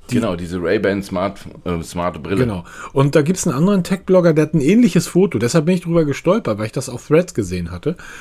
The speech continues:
Speaker 1: Und ich hab dir dann das Foto zugesendet. Und, ähm, da hast du dann gesagt, „Naja, guck mal, nicht mal in den Kommentaren haben die Leute gesehen, dass die, dass, dass das Ding eine Kamera hat.“ Doch, das war, wusste jeder, weil die mal alle Kommentatoren, die dort kommentiert haben, sind Tech-Leute.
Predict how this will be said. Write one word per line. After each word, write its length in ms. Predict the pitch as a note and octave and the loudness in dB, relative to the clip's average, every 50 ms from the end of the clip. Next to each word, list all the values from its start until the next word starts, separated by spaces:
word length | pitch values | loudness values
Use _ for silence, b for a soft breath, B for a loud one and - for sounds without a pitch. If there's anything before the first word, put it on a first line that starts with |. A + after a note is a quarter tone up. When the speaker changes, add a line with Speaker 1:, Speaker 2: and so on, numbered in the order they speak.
| B B B | B B B
Speaker 1:
Und 100 | - B2 | -4 -2
ich 100 | A2 F3+ | 0 0
hab 140 | E3 D#3 D#3 | 0 0 4
dir 160 | E3+ G3 G3+ | 2 4 4
dann 100 | G3+ F#3+ | 4 0
das 140 | F3 D3 - | 0 -2 0
Foto 260 | - E3+ E3+ E3+ E3 | 0 0 0 0 -2
zugesendet. 680 | - - - G#2+ G2+ F#2+ F2+ F#2 F2+ F2 E2+ D#2+ - | -4 -4 -4 -4 -4 -4 -6 -6 -6 -6 -8 -10 -10
Und, 240 | - G#2+ A#2 A2+ - - | -6 -6 -6 -6 -6 -4
ähm, 320 | - A2+ A#2 A#2+ B2 B2 - B B B B B B | -2 -2 0 0 0 -2 -4 B B B B B B
da 80 | - | -4
hast 160 | B2 A#2+ - - | -4 -2 0 0
du 60 | F3 | 2
dann 160 | F#3+ F#3 F3+ | 2 2 2
gesagt, 200 | E3+ D#3 D3 - | 0 0 0 0
„Naja, 200 | D#3+ D3 C#3+ C3 | 2 2 2 2
guck 200 | - - F#3+ - | 0 -2 -2 0
mal, 140 | E3+ D3 C#3 | 0 2 2
nicht 180 | D3 D3+ - | 2 0 0
mal 60 | - D3 | 0 0
in 80 | C#3+ | 0
den 80 | D3 D3 | 0 0
Kommentaren 540 | - C#3+ C#3+ C#3 C3 - D3 D3 D#3 D3+ C#3+ | 0 0 -2 -2 -2 -2 -2 -2 0 0 0
haben 100 | C3+ C#3 | 0 0
die 80 | C3 | 2
Leute 320 | B2+ B2+ B2+ C3 C3 C3+ B2 | 4 4 4 4 4 2 -2
gesehen, 460 | A#2+ A2+ A2 A#2+ B2 A#2+ A#2+ A2 - _ _ _ _ _ _ _ _ _ _ _ - - - - D3+ | 0 0 2 4 4 4 2 -2 -8 _ _ _ _ _ _ _ _ _ _ _ -18 -18 -14 -12 -8
dass 160 | - G2+ - | -6 -6 -4
die, 260 | - A#2 G#2+ G#2+ G#2+ G2 | -4 -2 -2 -2 -2 -4
dass, 260 | - G2+ F#2 - - | -6 -8 -10 -10 -12
dass 580 | G2 A2+ A2 G2 A2 A2+ A2+ G#2 G2+ B2 G#2+ - | -10 -10 -10 -8 -6 -6 -6 -6 -6 -6 -6 -6
das 100 | A#2+ - | -6 -4
Ding 120 | - B2+ | -4 -2
eine 100 | A#2+ A2 | -2 -4
Kamera 420 | - - - E3+ F3+ C3+ F#2+ E2+ D#2+ | -4 -4 -2 -2 -2 -2 -4 -6 -10
hat.“ 160 | E2 - - B B B B B B B B B | -10 -12 -14 B B B B B B B B B
Doch, 240 | - F#2+ - - - - | -2 -2 -2 -2 -12 -16
das 180 | - - G#2 - A#2 | -12 -12 -10 -6 -4
war, 160 | A#2+ D3 - | -4 -4 -4
wusste 320 | B2 C3 F3 F3 - - D3+ | 0 0 0 0 0 -4 -6
jeder, 380 | C3 B2 D#3 G3 F3+ C3 G2 | -4 -2 0 0 0 -2 -4
weil 100 | F#2 G2 | -4 -6
die 100 | G2+ G#2+ | -4 -4
mal 180 | A2 A2 G#2+ - | -4 -6 -6 -8
alle 240 | - A2+ C#3 F3 F#3 | -6 -4 -2 -2 -2
Kommentatoren, 800 | F3+ - D#3 D#3 C#3+ C3 - C#3 B2 - - D#3 E3+ D#3+ C3+ A2 | -2 -2 -2 -2 -2 -4 -6 -8 -8 -6 -4 -4 -2 -2 -2 -4
die 80 | G#2+ A2 | -4 -4
dort 180 | A2+ A2 - | -6 -6 -6
kommentiert 460 | - - A2+ G#2+ G2+ - - - - A#2 | -6 -8 -6 -6 -6 -8 -8 -10 -8 -8
haben, 220 | G#2 F#2+ G2 G2+ | -8 -8 -8 -4
sind 200 | G#2 B2+ B2+ B2 | -4 -4 -4 -4
Tech-Leute. 560 | - F#3+ G3 - - A2+ F#2+ F2 F2+ - E2 | -4 -8 -8 -6 -6 -6 -6 -6 -8 -10 -14